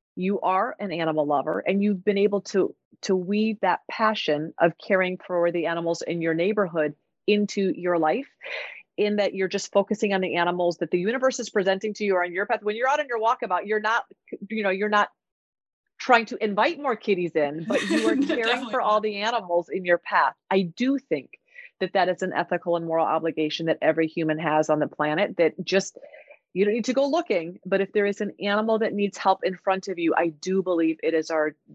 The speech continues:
Speaker 1: duty, ethical duty, to care for it. And you're living, walking, breathing,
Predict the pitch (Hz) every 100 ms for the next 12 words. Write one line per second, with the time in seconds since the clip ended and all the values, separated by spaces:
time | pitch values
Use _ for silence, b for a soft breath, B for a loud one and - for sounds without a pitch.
0 | 156 190 190 151 143 165 175 170 165 156
1 | 151 147 170 - 196 - 143 - 185 185
2 | 185 180 190 196 196 190 - _ _ _
3 | _ _ 175 175 190 175 175 175 175